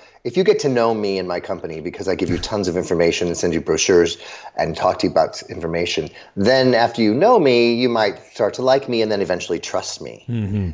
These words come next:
Speaker 1: And I think the order is completely wrong. I mean, we he-, heard it for decades, right?
Speaker 2: Definitely.
Speaker 1: "Oh, you gotta get people to know, like, and trust you."
Speaker 2: Yes.
Speaker 1: Like, n-, no.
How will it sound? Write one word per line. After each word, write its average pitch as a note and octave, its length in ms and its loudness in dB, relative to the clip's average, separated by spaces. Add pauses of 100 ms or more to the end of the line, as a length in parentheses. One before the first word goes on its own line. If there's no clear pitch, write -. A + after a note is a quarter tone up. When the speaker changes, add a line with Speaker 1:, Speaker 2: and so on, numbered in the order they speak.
(220)
Speaker 1:
And G2+ 100 -2
I G#2 80 4
think A2+ 200 0
the A2+ 80 4
order A2 220 6
is G2+ 100 2
completely G2 420 0
wrong. F2+ 260 0
I - 20 -2
mean, A#2 140 0
we C3+ 140 2
he-, C#3+ 80 6
heard B2 340 2
it - 80 2
for - 80 -2
decades, B2+ 480 -2
right? F#2+ 80 -2
Speaker 2:
Definitely. F#2+ 320 -2
Speaker 1:
"Oh, - 100 4
you E3+ 120 8
gotta D3+ 160 6
get D3 180 2
people C#3 200 0
to A2+ 100 0
know, B2 160 0
like, G#2+ 240 0
and F2+ 80 -12
trust - 240 -8
you." - 180 -18
Speaker 2:
Yes. F#2+ 340 -8 (120)
Speaker 1:
Like, C#3+ 140 -10
n-, - 20 -20 (100)
no. F#2+ 720 0